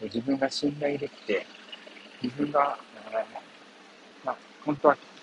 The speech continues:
たくない、まあ、ネガティブなフィードバックもしっかり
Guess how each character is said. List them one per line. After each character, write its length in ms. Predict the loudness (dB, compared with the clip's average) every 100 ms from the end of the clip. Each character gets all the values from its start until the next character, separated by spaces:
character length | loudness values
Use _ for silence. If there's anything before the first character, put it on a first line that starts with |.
| -2
た 80 |
く 120 | 0 2
な 100 | 0
い、 60 | -2 -12
ま 60 | -12
あ、 40 | 2
ネ 100 | 4
ガ 120 | 4
テ 100 | 4
ィ 60 | 0
ブ 60 |
な 80 | 0
フ 180 | -2 -4
ィ 20 |
ー 40 |
ド 80 | -4
バ 60 | -6
ッ 20 | -6
ク 60 | -4
も 160 | -2 -4 -12 -20 -20 -16
し 80 | -14
っ 100 | 2
か 120 | 4
り 80 | 4